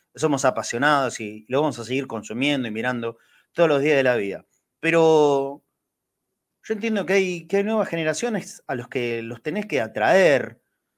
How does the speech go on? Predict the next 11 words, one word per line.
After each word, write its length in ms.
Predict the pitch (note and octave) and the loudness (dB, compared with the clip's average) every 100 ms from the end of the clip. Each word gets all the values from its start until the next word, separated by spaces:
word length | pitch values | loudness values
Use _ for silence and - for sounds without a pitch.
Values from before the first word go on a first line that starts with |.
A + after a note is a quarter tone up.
| _ _ - | _ _ -16
los 100 | A2 | -6
tenés 200 | D#3+ A3+ | -4 -2
que 80 | D#3 | -4
seducir 680 | C3+ A#2 A#2+ B3 C3 G2 _ _ _ _ _ _ _ _ _ | -4 -6 -4 -4 -4 -8 _ _ _ _ _ _ _ _ _
con 180 | - D3+ | -6 -2
algo 220 | F#3 C3+ | 0 0
que 80 | A2+ | -4
no 100 | A#2+ | -4
sea 300 | - F3+ G2 | -2 -2 -2
tan 280 | G#2 F#2 - | -8 -10 -14
podrido. 680 | F#2 F2+ F2+ F2+ E2+ E2+ | -12 -12 -14 -16 -16 -20